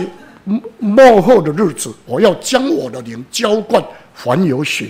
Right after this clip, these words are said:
气的。你们现在看到了，他这就这样见证呢。所以今天我们怎么知道造-，造物主真神，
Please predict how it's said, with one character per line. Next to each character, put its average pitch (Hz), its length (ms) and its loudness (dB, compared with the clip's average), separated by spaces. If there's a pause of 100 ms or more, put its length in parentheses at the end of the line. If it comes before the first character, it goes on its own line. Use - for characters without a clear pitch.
气 - 300 -8
的。 - 100 -20 (520)
你 110 80 -12
们 127 100 -6
现 160 180 -2
在 151 80 -4
看 127 240 -4
到 123 120 -10
了， 104 80 -20 (580)
他 - 100 -10
这 294 120 -2
就 285 140 -2
这 285 120 -2
样 262 80 -4
见 247 240 -2
证 220 220 2
呢。 190 140 0 (540)
所 165 280 0
以 143 160 -4 (840)
今 208 200 0
天 180 340 -2 (200)
我 139 80 -4
们 269 140 4
怎 180 120 -4
么 123 100 -14
知 202 120 -8
道 147 320 -4 (680)
造-， 269 460 2
造 269 160 2
物 240 220 -2
主 - 120 -10 (100)
真 185 240 2
神， 123 360 -4